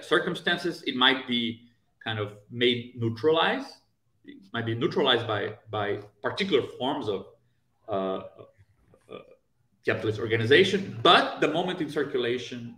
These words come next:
wouldn't be. So we should start paying attention to it. Then you mentioned, like, yeah, it's not in, it's not being against the productivist. I, I, I think he,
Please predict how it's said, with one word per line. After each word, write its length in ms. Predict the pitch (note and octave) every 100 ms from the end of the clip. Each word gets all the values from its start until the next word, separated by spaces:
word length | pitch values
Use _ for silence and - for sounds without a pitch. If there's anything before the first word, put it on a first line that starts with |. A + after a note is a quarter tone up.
| _
wouldn't 440 | G#2+ G#2+ A#2 D#3
be. 340 | D#3 F#3+ G3+ - _ _
So 140 | - A#2+
we 160 | A#2+
should 200 | A#2+ G3
start 300 | - - C#3
paying 160 | C#3+ C#3
attention 440 | C#3+ A2 A2 C#3+
to 80 | D#3+
it. 240 | G3+ G3+ - - -
Then 140 | A#2 B2
you 180 | C#3 B2
mentioned, 360 | C3+ C#3 C#3
like, 260 | C3 A#2+ A#2
yeah, 160 | G3 F3
it's 200 | D3 -
not 260 | D#3+ D#3+
in, 300 | D3+ C#3 B2+ - _ _ _ _ _
it's 120 | -
not 300 | D3 C#3+ A2+
being 200 | D#3 C#3+
against 500 | A2+ G#2 C3+ D3 -
the 60 | B2
productivist. 680 | - A2 A#2 - A2 A2 A2+
I, 100 | C3 B2+ D3+
I, 20 | D#3 D#3
I 40 |
think 300 | G3 G3 G3
he, 520 | B2+ E3 D#3+ C#3 C#3+